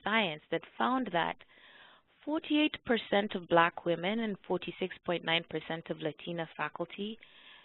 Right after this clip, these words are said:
report having been mistaken for administrative or custodial staff. And that's a really good example of a microaggression. As a woman of color, that's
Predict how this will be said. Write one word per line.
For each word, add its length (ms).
report 560
having 320
been 260
mistaken 640
for 60
administrative 800
or 80
custodial 680
staff. 320
And 220
that's 280
a 200
really 420
good 220
example 560
of 100
a 60
microaggression. 1040
As 200
a 100
woman 380
of 80
color, 400
that's 200